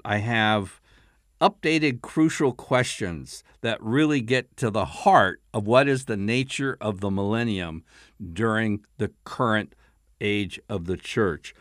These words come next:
And I also include some scriptures to think about and some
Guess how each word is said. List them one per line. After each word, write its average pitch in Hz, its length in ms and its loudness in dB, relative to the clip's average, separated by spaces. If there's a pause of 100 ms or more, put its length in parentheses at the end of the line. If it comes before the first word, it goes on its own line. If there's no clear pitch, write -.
(260)
And 101 140 -6
I 98 120 0
also 120 400 2
include 113 680 0
some 90 200 -6
scriptures 170 600 0
to 147 140 -2
think 156 260 0
about 147 360 2 (540)
and 98 240 -4
some 90 300 -4